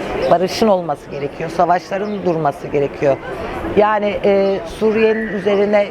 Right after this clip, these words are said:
ülkemiz tarafında gönderilen kimler olduğu belli olmayan, e, öso gibi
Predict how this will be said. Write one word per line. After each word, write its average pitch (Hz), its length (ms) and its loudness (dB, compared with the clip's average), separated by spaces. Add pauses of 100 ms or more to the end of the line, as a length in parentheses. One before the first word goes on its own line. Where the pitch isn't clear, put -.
ülkemiz 202 540 -4
tarafında 196 520 0
gönderilen 190 760 0 (600)
kimler 208 400 4
olduğu 196 580 0
belli 196 280 0
olmayan, 196 560 2 (120)
e, 180 800 2 (140)
öso 208 360 0
gibi 196 380 2